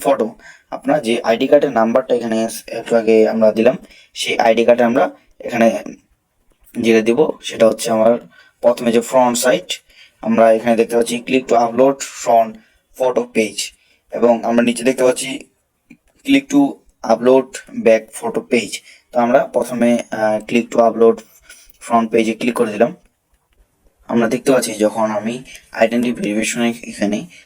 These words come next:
আমাদের দুইটা ফটো আপলোড দিলাম, সেটা হচ্ছে সব খুবই স্মুথভাবে দিবেন আপনারা, যেন কোনো আপনার, আহ, ফটোর মধ্যে যেন ব্লার এরকম যেন কোনো কিছু না থাকে। তো আমরা কি করবেন, তো আপনারা একটু স্ক্রল করবেন।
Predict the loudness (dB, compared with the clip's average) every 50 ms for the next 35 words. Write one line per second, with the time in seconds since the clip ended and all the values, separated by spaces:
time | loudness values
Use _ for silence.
0 | _ _ _ -4 -4 0 2 2 2 2 0 0 2 2 2 2 0 -2 -2 0
1 | 0 0 -2 -2 -2 -2 -2 -2 0 0 0 0 -2 -4 -10 -10 -4 -2 -2 -2
2 | -2 -6 -6 -6 -6 -8 -8 -10 -12 -8 -6 -6 -4 -2 -4 0 2 2 2 2
3 | 0 -2 -4 -2 -2 -2 -2 -4 -10 -20 -20 -20 _ _ 0 2 4 4 4 2
4 | 0 -2 -4 -2 0 0 0 0 0 0 0 0 0 0 -2 0 2 2 0 0
5 | -4 -10 -20 _ _ -20 -20 _ _ _ _ _ _ -18 -8 -4 -2 0 0 0
6 | -2 -4 -6 -2 0 2 4 4 4 4 4 2 0 -4 -12 _ _ _ _ _
7 | _ -20 -20 -20 -20 -20 -20 -20 _ _ -10 -6 -2 0 2 2 2 2 2 0
8 | 0 0 -2 -2 -2 0 0 2 2 2 2 2 0 -2 -4 -8 -12 -8 -8 -8
9 | -6 -4 -4 -2 0 0 0 -2 -2 -4 -4 -4 -4 -4 -4 -4 -2 -4 -6 -6
10 | -6 -10 -12 -10 -8 -6 -4 -4 -4 -6 -6 -4 -2 0 2 2 2 0 -4 -4
11 | -4 -4 -4 -2 0 0 2 2 2 0 0 -2 -2 -2 -2 -2 -2 -2 -2 -2
12 | -2 -2 -4 -4 -4 -6 -8